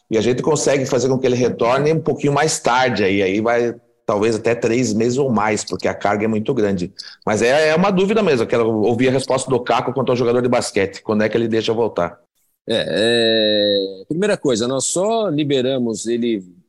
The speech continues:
Speaker 2: o, o atleta, a, a voltar ao treinamento normal, depois que você tiver certeza que o, que o, que o osso está consolidado, né?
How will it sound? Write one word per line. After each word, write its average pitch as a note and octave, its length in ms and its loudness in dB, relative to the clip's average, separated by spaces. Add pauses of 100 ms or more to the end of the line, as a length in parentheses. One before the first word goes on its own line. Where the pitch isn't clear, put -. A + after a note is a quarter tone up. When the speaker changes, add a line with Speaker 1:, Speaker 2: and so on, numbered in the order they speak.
Speaker 2:
o, A2 340 -2
o A#2 40 2
atleta, A2 480 -2
a, C#2+ 680 -4 (1080)
a A#2 80 0
voltar G#2+ 540 0
ao F#2 260 0
treinamento F#2+ 1000 -2
normal, G2+ 640 0
depois A2+ 380 -2
que C#3 100 -4
você C#3+ 240 -2
tiver D#3 180 -2
certeza D3+ 380 -4
que - 100 -8
o, D#3 220 -2 (640)
que C#3+ 140 -2
o, B2 120 -4 (360)
que - 100 -4
o B2+ 80 0
osso C3 220 0
está D3 200 -2
consolidado, C3 680 -2
né? G#2+ 160 -6